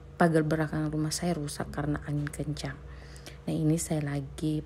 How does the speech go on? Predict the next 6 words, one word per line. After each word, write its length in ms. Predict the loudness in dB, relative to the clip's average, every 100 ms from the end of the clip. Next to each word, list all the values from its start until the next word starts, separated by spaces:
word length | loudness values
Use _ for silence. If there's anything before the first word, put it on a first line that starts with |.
| -6 -16 -2
panen 480 | 2 4 4 2
cabainya. 1040 | 2 2 2 2 0 0 0 0 0 0 -2 -10 -12 -12 -6 -2
Ini 120 | 0
saya 240 | 2 0 2
dibantu 480 | 2 0 0 -2
oleh 240 | 0 0